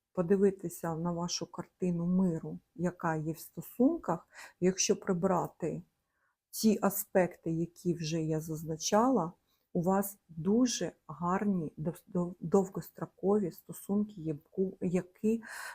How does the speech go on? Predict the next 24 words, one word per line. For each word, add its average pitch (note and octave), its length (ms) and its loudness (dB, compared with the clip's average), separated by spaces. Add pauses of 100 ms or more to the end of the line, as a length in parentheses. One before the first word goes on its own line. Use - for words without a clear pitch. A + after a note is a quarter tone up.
(140)
так, F3 300 4
вони G3 240 2
будуть F3+ 480 -2
більше F3+ 420 -4
триматися D#3+ 720 -6
на D#3+ 120 -6
ваших D3+ 480 -8
плечах. - 380 -10 (360)
Х-, - 240 -8
о, F#3+ 260 6
хоча, F#3 540 0 (480)
можливо, G#3 520 6
щось A3+ 320 4
зміниться, G3 760 6 (420)
ми G#3+ 220 10
змінюємось, D#3 1120 0 (140)
навколо F3+ 640 4
нас G#3+ 400 6
все E3 120 -6
змінюється, D#3+ 840 -6 (360)
і F3+ 60 -2
тому, G3+ 580 4 (340)
а, D#3 260 -2
може F#3+ 800 2